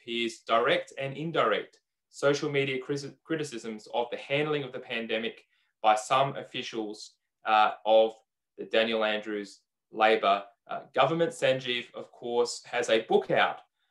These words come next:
uh, The Great Hysteria and the Broken State, which is a fantastic read.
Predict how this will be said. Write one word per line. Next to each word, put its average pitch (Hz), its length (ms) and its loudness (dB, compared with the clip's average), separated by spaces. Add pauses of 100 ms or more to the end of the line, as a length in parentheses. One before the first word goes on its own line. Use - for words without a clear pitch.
(140)
uh, - 140 0
The 120 80 -10
Great 147 380 2
Hysteria 147 760 0 (340)
and 123 160 -4
the 123 60 2
Broken 127 480 2
State, 170 460 -2 (100)
which 123 180 -14
is 113 120 -10
a 107 120 2
fantastic 113 720 -2
read. 127 360 -4